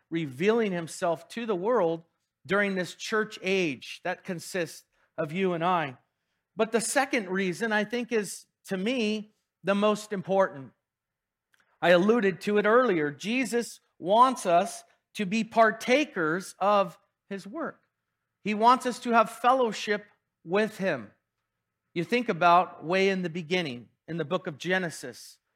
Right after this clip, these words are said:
when God created Adam and Eve. What is it that God was doing with Adam and Eve?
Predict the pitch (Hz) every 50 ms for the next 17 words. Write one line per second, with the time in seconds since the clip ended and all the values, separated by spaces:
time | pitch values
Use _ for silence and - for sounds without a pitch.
0 | _ _ _ _ _ - 160 170 170 156 185 190 196 190 - - - 202 196 196
1 | 196 196 190 185 175 165 - - - 175 185 180 170 160 156 160 175 185 170 139
2 | 123 - _ _ _ _ _ _ _ _ _ _ _ _ _ _ _ _ _ _
3 | - 175 233 269 269 240 185 208 214 214 - 196 175 156 190 196 202 196 185 175
4 | 180 165 131 123 135 180 202 196 180 165 165 165 156 156 156 - 170 170 170 165
5 | 160 156 156 156 156 170 170 156 139 -